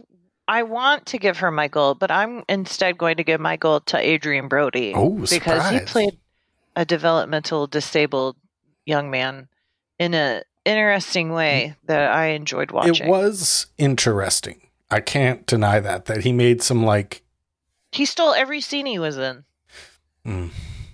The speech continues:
Speaker 1: I would argue.
Speaker 2: Mm. And this was i-, in, when I was watching the behind the scenes movies, uh, they were talking about how when they signed Adrian Brody, that was when, like, they could get everybody else, 'cause at this exact moment, he was, like, the big star.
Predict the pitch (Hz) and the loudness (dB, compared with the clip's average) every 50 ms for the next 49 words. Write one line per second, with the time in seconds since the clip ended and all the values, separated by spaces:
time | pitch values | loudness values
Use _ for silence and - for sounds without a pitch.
0 | - _ _ _ _ - 180 180 180 160 151 139 139 147 147 147 143 147 - 117 | -20 _ _ _ _ -4 -2 -2 0 0 0 -2 -2 -4 -6 -10 -10 -8 -6 -4
1 | 107 107 107 101 110 - - 123 127 131 147 - - 160 156 135 127 - - 139 | -2 -2 -2 -4 -6 -2 0 0 2 2 2 2 2 2 2 2 2 0 -2 -2
2 | 135 - 139 139 160 - - 135 131 127 120 117 107 - 120 123 - - 123 117 | 0 2 0 0 0 0 0 0 2 2 2 2 2 2 2 2 2 2 2 2
3 | 113 113 104 107 104 101 113 110 110 113 107 - - - 107 107 104 101 - 117 | 2 2 2 2 2 2 2 2 2 2 2 2 2 2 0 0 0 -2 -2 -2
4 | 110 107 113 131 135 143 147 135 127 - - - - _ _ _ _ _ - 117 | -2 0 0 -2 -2 -2 -2 -2 -4 -4 -4 -6 -8 _ _ _ _ _ 0 2
5 | 117 107 104 104 107 110 - - _ _ _ _ _ 127 110 107 110 113 113 110 | 2 4 2 2 0 -2 -4 -10 _ _ _ _ _ -8 -8 -2 0 2 4 4
6 | 110 107 110 107 - - 110 107 110 107 104 107 98 101 104 98 98 101 98 98 | 4 4 2 2 2 2 2 2 2 2 0 0 0 0 0 2 0 -2 -2 0
7 | 104 113 107 107 104 101 98 - - 117 120 117 113 113 117 113 110 110 104 120 | 2 2 2 2 0 -2 -2 0 2 2 2 2 0 0 0 0 0 0 0 0
8 | 117 98 98 95 101 117 110 110 107 98 98 101 98 104 101 110 - - 113 101 | -2 -2 -2 -4 -2 2 4 4 4 2 0 -2 0 2 2 2 4 4 2 2
9 | 110 110 104 104 104 107 107 104 107 - - - - _ - 107 104 104 104 - | 2 2 0 0 0 -2 -4 -4 -6 -6 -10 -12 -6 _ -2 -2 0 -2 -6 -10
10 | _ _ _ _ _ _ _ - - 110 104 - 110 120 - - 113 104 107 113 | _ _ _ _ _ _ _ -4 -2 -2 0 0 0 0 2 0 -2 2 2 2
11 | 104 110 104 104 104 107 123 - - - 113 - - - - _ 110 110 98 - | 2 2 0 2 2 4 4 2 2 2 0 0 -2 -4 -4 _ -2 -2 -2 -6
12 | _ _ _ - 123 117 - - - - - - - 117 101 101 113 104 104 - | _ _ _ 0 2 2 2 2 0 -2 -4 -2 -2 0 2 2 2 2 0 0
13 | - 107 104 104 107 120 120 - - - 123 117 120 117 113 113 104 98 104 110 | 0 0 2 4 4 4 2 2 0 0 2 4 4 4 4 4 4 4 2 2
14 | 110 - - - 107 95 104 113 110 107 - - - - - 104 101 110 113 127 | 2 0 -2 -4 -2 0 2 0 0 2 0 0 0 2 2 2 2 4 2 2
15 | 143 180 185 | 0 -2 -6